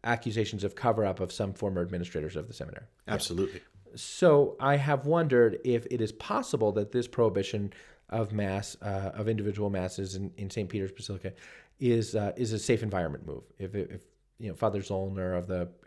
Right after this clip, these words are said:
Speaker 1: Commission for the Protection of Minors or someone else suggested that this, uh, the thing by which, uh, boys serve mass with a rotating crop of priests, many of whom they don't know, might, you know, be,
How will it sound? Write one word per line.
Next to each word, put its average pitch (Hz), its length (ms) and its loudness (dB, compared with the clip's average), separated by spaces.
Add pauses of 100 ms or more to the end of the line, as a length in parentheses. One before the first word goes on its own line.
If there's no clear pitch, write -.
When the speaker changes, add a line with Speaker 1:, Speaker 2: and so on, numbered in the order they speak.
(120)
Speaker 1:
Commission 98 300 -8
for 101 80 -4
the 95 60 -2
Protection 92 320 -4
of 92 60 -6
Minors 92 360 -2
or 92 100 0
someone 104 280 0
else 90 160 -2
suggested 90 460 -2
that 92 220 0 (540)
this, 113 420 4
uh, 101 180 2
the 123 240 0
thing 143 280 2
by 117 160 8
which, 104 400 0
uh, 95 140 -2
boys 107 380 4 (340)
serve 131 480 4
mass 107 500 0
with 104 260 0
a 98 360 2
rotating 117 440 2
crop 107 200 4
of 104 100 -8
priests, - 240 -4
many 101 120 2
of 92 80 -2
whom 101 140 -2
they 90 120 0
don't 92 240 -2
know, 131 400 8
might, 101 360 -2
you 107 120 -2
know, 92 100 0
be, 95 340 -4